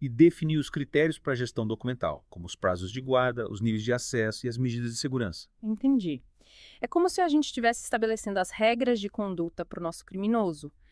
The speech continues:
Speaker 2: definindo o que ele pode e o que ele não pode fazer com os documentos.
Speaker 1: E com as regras definidas, chegamos à última etapa da metodologia de R K S, a avaliação dos sistemas existentes.
Speaker 2: E nessa etapa, a gente finalmente coloca as algemas no nosso criminoso.
Speaker 1: É quase isso.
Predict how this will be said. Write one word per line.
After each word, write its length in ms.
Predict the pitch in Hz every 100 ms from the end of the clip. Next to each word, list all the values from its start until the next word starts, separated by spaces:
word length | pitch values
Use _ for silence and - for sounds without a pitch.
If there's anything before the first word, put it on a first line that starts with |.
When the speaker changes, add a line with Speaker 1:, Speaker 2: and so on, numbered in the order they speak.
| _ -
Speaker 2:
definindo 360 | 202 214 202
o 40 | 208
que 80 | 208
ele 120 | 233
pode 480 | - 240 247 247 254
e 40 |
o 80 | 233
que 120 | 269
ele 100 | 254
não 180 | 254 277
pode 300 | - 160 160
fazer 300 | 185 165 147
com 120 | -
os 120 | 143
documentos. 640 | 147 - 196 - - - -
Speaker 1:
E 140 | 220
com 140 | 214 240
as 100 | 165
regras 380 | 180 214 160 123
definidas, 640 | 101 104 151 87 82 - _ -
chegamos 420 | 226 233 226 208
à 220 | 208 202
última 380 | - 247 - 254
etapa 400 | 214 - 170 175
da 140 | 165 165
metodologia 720 | 170 170 156 147 110 127 120
de 180 | 98 110
R 140 | -
K 100 | 131
S, 500 | 76 55 - - - _ _ -
a 120 | 98
avaliação 500 | 117 127 120 135 151
dos 120 | 156
sistemas 400 | - - 127 123
existentes. 800 | 123 143 - 87 73 - - - _ _ 240
Speaker 2:
E 80 |
nessa 440 | 233 233 370 - 196
etapa, 400 | - 185 202 185
a 40 |
gente 220 | 185 -
finalmente 560 | - 262 320 220 220 -
coloca 400 | 226 196 190 220
as 80 | 196
algemas 540 | 190 240 196 190 196
no 80 | 208
nosso 280 | 190 190 -
criminoso. 640 | 208 240 240 165 151 - 147
Speaker 1:
É 80 |
quase 520 | - 160 170 202 135 98
isso. 300 | - -